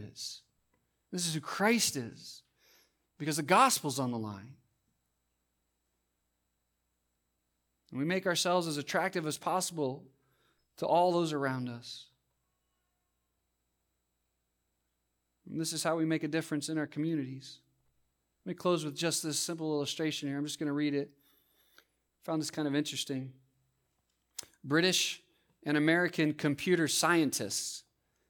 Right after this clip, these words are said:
British and American computer scientists have created artwork that changes according to how the viewer feels. So you're looking at this artwork, and the artwork's analyzing you.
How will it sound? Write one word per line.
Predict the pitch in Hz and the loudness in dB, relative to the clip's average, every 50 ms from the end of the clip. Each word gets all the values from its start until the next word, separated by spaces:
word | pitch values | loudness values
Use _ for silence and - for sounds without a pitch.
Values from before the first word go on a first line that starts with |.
| _ _ _ _ _ _ _ _ _ _ _ _ _ _ _ _ _ _ _ _ _ - | _ _ _ _ _ _ _ _ _ _ _ _ _ _ _ _ _ _ _ _ _ -4
British | 143 151 160 165 156 - 175 | 0 2 2 4 4 2 2
and | 160 160 | 4 4
American | 156 156 151 156 151 - 151 143 | 6 6 4 4 4 2 0 0
computer | - - 143 131 - 165 160 160 | 0 0 -2 0 2 2 2 2
scientists | - - 151 135 131 123 113 - - 127 131 - - | 2 2 2 2 2 0 -4 -2 -4 -2 -2 0 2
have | 143 135 127 - | 2 2 2 0
created | - - 156 160 175 175 175 156 | -2 0 2 4 4 4 4 2
artwork | - - 147 170 190 190 160 135 135 139 139 - | 2 4 4 4 4 4 2 2 2 2 2 2
that | 147 131 - - | 2 2 2 2
changes | - - 175 180 190 185 156 143 135 143 | -2 0 0 2 0 2 0 0 0 0
according | 135 - - 170 170 170 165 156 | -2 -2 0 2 4 4 4 4
to | 156 - 143 | 4 2 0
how | 127 - 165 165 175 | 2 4 4 6 6
the | 170 151 143 123 | 4 2 0 0
viewer | 117 120 123 143 165 180 175 156 139 123 | 0 -4 -4 0 2 4 4 4 2 0
feels. | - - - - 175 165 147 117 92 - - - - - - _ _ _ _ _ _ _ _ _ _ _ _ _ _ _ _ _ _ _ _ _ _ _ - - | -2 -8 -8 -4 0 0 0 0 0 -6 -8 -10 -10 -10 -12 _ _ _ _ _ _ _ _ _ _ _ _ _ _ _ _ _ _ _ _ _ _ _ -20 -18
So | - - | -8 -6
you're | 131 139 | -2 -2
looking | 147 147 143 | 0 0 0
at | 135 123 | -2 -2
this | 123 113 131 | -4 -4 -2
artwork, | 143 156 131 120 117 117 117 117 - - _ _ _ _ _ - | -2 -2 -2 -2 -4 -4 -6 -8 -14 -20 _ _ _ _ _ -14
and | - 120 113 110 | -12 -10 -8 -8
the | 107 107 107 107 120 - - | -8 -8 -10 -10 -14 -14 -6
artwork's | 127 123 123 127 123 117 - - | -4 -4 -4 -4 -6 -8 -8 -8
analyzing | - 123 127 120 107 98 95 101 101 101 101 | -6 -4 -4 -4 -4 -6 -6 -8 -8 -12 -14
you. | 101 98 | -14 -16